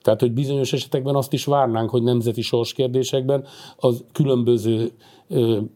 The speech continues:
szakmai, politikai és egyéb elitek egyezzenek ki, és legyen egy közös program. Tehát, ö, azt akarom ezzel mondani, hogy a kompromisszum az egy szükségszerű része a politikának, és sok esetben egy jó része. De ez a kompromisszum,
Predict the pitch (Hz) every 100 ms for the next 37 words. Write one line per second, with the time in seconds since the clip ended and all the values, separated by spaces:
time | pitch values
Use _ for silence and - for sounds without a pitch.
0 | _ - - 131 131 127 117 113 113 131
1 | 123 120 113 117 113 110 117 - 123 107
2 | 107 120 123 131 123 101 110 110 127 123
3 | - 127 101 107 127 127 120 - 123 120
4 | - 123 95 98 95 - - - - -
5 | 101 147 143 160 165 131 139 131 131 123
6 | 123 120 143 156 165 147 151 143 - 151
7 | 143 147 147 - - 147 139 120 120 127
8 | - _ _ - 123 - 151 - 156 160
9 | 156 156 147 165 165 165 _ 165 - 151
10 | 143 156 151 156 160 165 - - - _
11 | _ _ _ _ - 135 - 147 135 147
12 | 131 131 135 123 139 131 113 107 95 -
13 | 101 101 113 127 139 139 139 147 143 151
14 | 147 147 - - 160 170 170